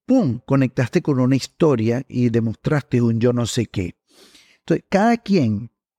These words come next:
tu historia de superación fue tu yo no, tu yo,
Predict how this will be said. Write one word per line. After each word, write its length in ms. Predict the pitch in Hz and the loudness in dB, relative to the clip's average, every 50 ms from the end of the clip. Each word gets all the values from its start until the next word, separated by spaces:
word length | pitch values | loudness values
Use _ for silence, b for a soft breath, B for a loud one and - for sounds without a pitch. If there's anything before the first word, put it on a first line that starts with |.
| _ _ _ _ _ - - | _ _ _ _ _ -8 -2
tu 100 | - 160 | -2 -2
historia 340 | 143 - - 185 196 226 214 | 0 2 0 2 4 2 2
de 40 | 175 | 2
superación 600 | - 175 143 139 139 127 131 - - 196 175 147 | 0 -2 -2 0 -2 -2 -2 0 0 0 0 -2
fue 180 | - - 139 - | -2 -4 -6 -4
tu 160 | - 160 156 | -2 -4 -2
yo 180 | 135 143 139 | 0 -2 -2
no, 160 | 120 120 107 - _ _ _ | -2 -4 -8 -12 _ _ _
tu 140 | - 151 139 | -2 -2 -2
yo, 200 | 123 117 131 | 0 0 0